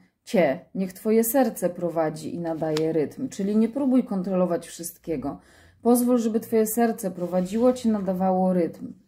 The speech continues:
Tak? Zatrzymaj się, cofnij, odzyskaj perspektywę. Zastanów się. E, to, co powiedziałam na początku. Dziesiątka kielichów, jakby przed przejściem do tego nowego cyklu,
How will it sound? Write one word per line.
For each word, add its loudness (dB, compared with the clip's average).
Tak? -8
Zatrzymaj 4
się, -4
cofnij, 0
odzyskaj -4
perspektywę. -6
Zastanów 0
się. -12
E, 4
to, 4
co -6
powiedziałam 4
na 2
początku. -6
Dziesiątka 2
kielichów, 0
jakby -4
przed -4
przejściem 2
do -4
tego -2
nowego 0
cyklu, -4